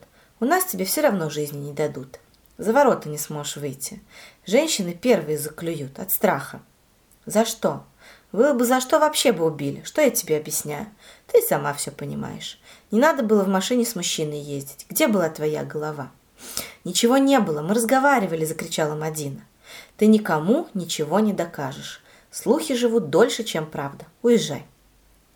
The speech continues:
«Здесь мой дом. Куда я поеду? К кому?» Мадина плакала. «Не выгоняйте меня. Хотите, я к врачу схожу, справку принесу, что я девушка.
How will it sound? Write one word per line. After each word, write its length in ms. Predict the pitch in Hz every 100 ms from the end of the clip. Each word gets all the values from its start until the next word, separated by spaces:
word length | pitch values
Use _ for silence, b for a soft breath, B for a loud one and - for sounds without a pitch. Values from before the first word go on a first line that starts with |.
| _ _ -
«Здесь 320 | 165 202 220
мой 160 | 220 220
дом. 300 | 196 165 - B B B B B
Куда 260 | - 196 277
я 160 | 202
поеду? 480 | 170 196 214 214 - -
К 120 | - -
кому?» 440 | 214 247 262 - - _ _ -
Мадина 340 | 156 156 151
плакала. 540 | 151 156 139 - - - b b b -
«Не 80 | 214
выгоняйте 640 | 240 254 254 226 185 -
меня. 320 | 170 156 156 - B B B
Хотите, 460 | - 226 226 339 185
я 120 | 208
к 100 | 226
врачу 320 | 247 247 247
схожу, 420 | 220 - 185 170 151
справку 460 | - 240 233 220
принесу, 460 | - 180 180 190 -
что 160 | - 175
я 160 | 233
девушка. 580 | 208 175 165 160 - -